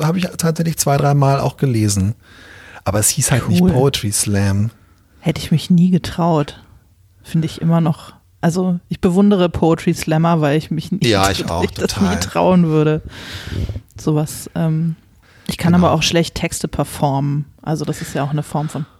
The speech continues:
Speaker 2: Performance.
Speaker 1: Das weißt du doch gar nicht.
Speaker 2: Stimmt, na, ich werd's ja, äh, eventuell rausfinden.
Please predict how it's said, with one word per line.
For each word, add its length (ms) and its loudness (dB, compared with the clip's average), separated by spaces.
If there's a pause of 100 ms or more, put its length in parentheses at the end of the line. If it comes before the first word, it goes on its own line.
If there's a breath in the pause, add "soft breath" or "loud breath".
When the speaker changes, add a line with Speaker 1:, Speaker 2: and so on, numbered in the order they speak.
(120)
Speaker 2:
Performance. 260 -4
Speaker 1:
Das 180 2
weißt 260 2
du 40 2
doch 200 2
gar 220 2
nicht. 340 0 (840 loud breath)
Speaker 2:
Stimmt, 400 2
na, 180 4
ich 120 -2
werd's 180 0
ja, 240 4
äh, 240 -2 (420 loud breath)
eventuell 460 0
rausfinden. 760 0